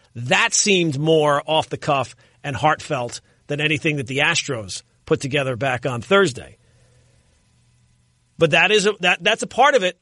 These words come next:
There's no question about it, Sal. That is absolutely a part of it that you, I don't think most people,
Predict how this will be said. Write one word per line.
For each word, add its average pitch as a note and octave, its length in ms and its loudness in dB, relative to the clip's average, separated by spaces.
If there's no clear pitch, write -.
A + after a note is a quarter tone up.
There's E3+ 200 -6
no F#3+ 220 2
question A#3 360 0
about A3 260 2
it, F#3+ 80 -8
Sal. D3+ 240 -2
That E3 160 0
is F#3 120 -4
absolutely G#3+ 500 -2
a G3 60 2
part A3 260 2
of G3 80 2
it F#3 140 -6
that F3 240 0
you, A3+ 640 -2
I F3+ 80 2
don't A#3+ 220 2
think A#3+ 180 -2
most F#3 380 2
people, E3+ 520 -2